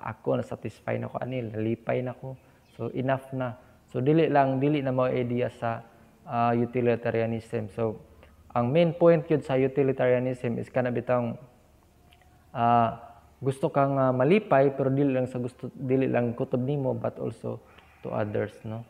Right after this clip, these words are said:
So, you are also focusing on others' pleasure. Kana pong gibuhat nimo ni para malipay ka, and of course, malipay pang uban. Sama sa ikaw, nag-eskwela ka, siyempre na,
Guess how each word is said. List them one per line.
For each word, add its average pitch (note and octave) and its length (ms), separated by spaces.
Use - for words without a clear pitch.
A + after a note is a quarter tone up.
So, A#2+ 240
you C#3 160
are C#3 160
also D#3 320
focusing C3 400
on B2 160
others' A#2+ 320
pleasure. A2 480
Kana B2+ 160
pong B2 320
gibuhat D#3 400
nimo F3 240
ni E3+ 320
para C3 320
malipay C#3+ 480
ka, C#3 240
and B2+ 80
of A#2+ 160
course, A#2+ 160
malipay A#2+ 320
pang A2 240
uban. G#2+ 240
Sama A#2+ 320
sa A#2 160
ikaw, C#3+ 400
nag-eskwela C3+ 560
ka, A2+ 160
siyempre D3+ 320
na, A2+ 320